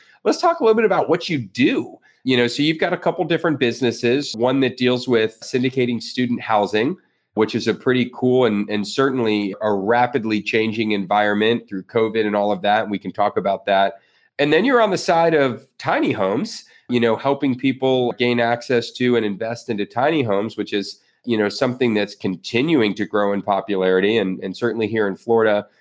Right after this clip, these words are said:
we're seeing even more and more of that, especially with some of the, you know, legislative changes that are making it even more attractive. So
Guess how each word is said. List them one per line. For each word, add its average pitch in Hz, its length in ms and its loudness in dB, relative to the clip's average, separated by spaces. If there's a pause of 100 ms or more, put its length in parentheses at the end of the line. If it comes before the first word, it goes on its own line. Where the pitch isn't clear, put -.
(100)
we're 104 140 2
seeing 113 320 0
even 101 240 0
more 107 300 4
and 104 80 0
more 104 240 2
of 101 160 -4
that, 104 380 0
especially 117 380 -2
with 101 140 -4
some 110 160 -4
of 101 80 0
the, 95 220 0 (280)
you 101 140 -6
know, 98 120 0
legislative 110 720 0
changes 98 500 0
that 101 120 0
are 101 60 0
making 101 380 -2
it 95 80 -4
even 95 220 -2
more 107 200 2
attractive. 98 560 -2
So 107 340 0